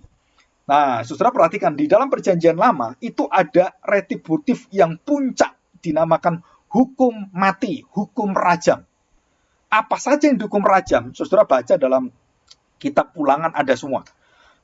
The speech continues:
Ya, perzinahan, menghina nama Tuhan, tidak menghormati hari Sabat, dan menghujat nama Allah, dan murtad. Nah, itu ya. Kemudian banyak kejadian-kejadian yang berkaitan dengan kekudusan.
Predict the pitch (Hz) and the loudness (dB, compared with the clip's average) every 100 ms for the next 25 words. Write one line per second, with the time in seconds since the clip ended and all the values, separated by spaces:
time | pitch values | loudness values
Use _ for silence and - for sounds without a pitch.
0 | 135 147 165 - 175 - 147 135 147 160 | 0 0 0 -4 -6 -6 -6 -2 0 0
1 | 101 _ _ _ _ _ _ 143 131 123 | -4 _ _ _ _ _ _ -8 -8 -4
2 | 175 165 156 143 139 170 143 123 90 _ | 2 2 2 2 2 0 0 -4 -4 _
3 | _ - 185 185 165 - 143 147 143 151 | _ -6 0 0 -2 -2 2 2 2 2
4 | 139 139 151 - 127 - _ _ - 147 | 0 2 -2 2 0 0 _ _ -2 -2
5 | 139 117 135 175 - 170 170 156 156 156 | -2 -10 -6 -6 -2 -2 -2 -6 -4 0
6 | 151 123 - _ _ _ - 143 143 143 | 2 0 -4 _ _ _ -2 2 2 2
7 | 135 135 - 147 214 - - 151 _ _ | -8 -10 -14 -2 -2 0 -4 -4 _ _
8 | 127 135 135 151 147 - _ _ _ _ | -8 -8 -2 0 0 -6 _ _ _ _
9 | - 143 143 151 151 147 147 _ _ - | -10 -6 -2 4 4 2 -8 _ _ -2
10 | 139 170 170 175 - 151 151 151 147 151 | 2 2 0 -4 0 0 0 -2 2 2
11 | 190 156 - 175 190 160 - - 170 156 | 2 -4 -2 0 0 -2 -12 -12 -6 -4
12 | 165 113 87 | 0 -2 -2